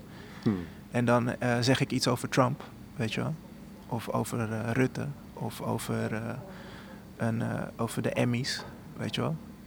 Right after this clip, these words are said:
Speaker 2: of wat dan ook. Dat, dat, dat is, dat is de uitdaging. Van, oké, wat kan ik met mijn creativiteit,
Speaker 1: Hm.
Speaker 2: eh, eh, nu doen s-, in deze korte tijd?
Speaker 1: Boodschap één,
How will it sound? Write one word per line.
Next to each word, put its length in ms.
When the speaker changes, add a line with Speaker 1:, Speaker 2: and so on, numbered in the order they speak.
Speaker 2:
of 200
wat 160
dan 180
ook. 240
Dat, 200
dat, 400
dat 180
is, 260
dat 140
is 140
de 100
uitdaging. 640
Van, 240
oké, 260
wat 320
kan 220
ik 140
met 160
mijn 180
creativiteit, 920
Speaker 1:
Hm. 60
Speaker 2:
eh, 360
eh, 160
nu 300
doen 280
s-, 140
in 140
deze 220
korte 300
tijd? 360
Speaker 1:
Boodschap 360
één, 340